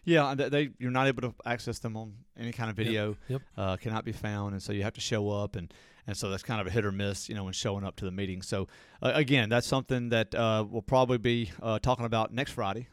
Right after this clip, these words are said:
Speaker 1: Um, I will actually not be here. It'll be the first show that I miss. You know, so there, there'll be somebody sitting in my place as a guest host,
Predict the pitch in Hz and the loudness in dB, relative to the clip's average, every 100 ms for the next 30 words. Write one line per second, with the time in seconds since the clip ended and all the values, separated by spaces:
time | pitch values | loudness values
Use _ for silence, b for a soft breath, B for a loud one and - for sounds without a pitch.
0 | - 101 95 92 101 110 104 104 110 - | -8 -6 -6 -4 -2 0 2 0 -2 -4
1 | 113 110 104 113 104 113 117 113 101 - | -4 -4 -4 -4 -2 -2 -4 -6 -6 -4
2 | 110 101 120 110 101 104 104 135 - b | -4 -2 -2 -2 -2 -4 -2 -4 -6 b
3 | b - 92 85 110 101 104 110 101 - | b -6 -6 -4 -6 -4 -4 -4 -4 -2
4 | 127 117 - 139 127 - 139 160 - 120 | 0 0 0 2 2 4 4 4 0 -2
5 | 117 117 135 - 160 175 | 0 2 2 6 6 4